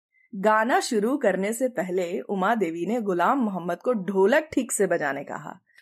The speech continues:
तो वहां मौजूद सभी हैरान रह गए। उमा देवी परीक्षा में उत्तीर्ण हुई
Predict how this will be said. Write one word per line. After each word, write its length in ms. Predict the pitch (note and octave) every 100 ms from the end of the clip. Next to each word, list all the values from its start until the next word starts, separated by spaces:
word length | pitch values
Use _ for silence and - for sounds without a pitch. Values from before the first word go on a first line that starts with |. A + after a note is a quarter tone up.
| -
तो 100 | F#3+
वहां 240 | F3 D#3
मौजूद 440 | E3+ E3 E3 G#3 A#3+
सभी 320 | E3+ E3+ G3+
हैरान 420 | D#3+ B2 D3 B3+
रह 160 | D4 D4
गए। 380 | C#4+ C#4 C#4 _ _ _ _ _ _ _ B3
उमा 260 | C4 C4
देवी 380 | A3+ A3+ A#3 C#4+
परीक्षा 520 | A#3+ F3+ F3 - F#3
में 140 | G#3 -
उत्तीर्ण 560 | - - C4 B3 F3
हुई 420 | D#3+ F3+ A#3 G#3+